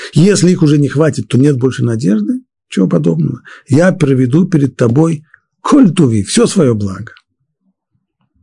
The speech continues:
То есть все виды любви и милосердия проведу перед тобой и призову имя,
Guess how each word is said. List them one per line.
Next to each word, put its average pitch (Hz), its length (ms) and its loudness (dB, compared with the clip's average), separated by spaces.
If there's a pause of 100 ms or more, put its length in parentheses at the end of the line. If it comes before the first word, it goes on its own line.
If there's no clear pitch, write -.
(640)
То 208 100 2
есть 190 200 0 (880)
все - 640 0
виды 190 420 4
любви 170 380 2
и 175 40 0
милосердия 147 640 0
проведу 117 360 -6
перед 110 200 -10
тобой 117 340 -6
и 214 180 2
призову 147 640 2
имя, 143 440 0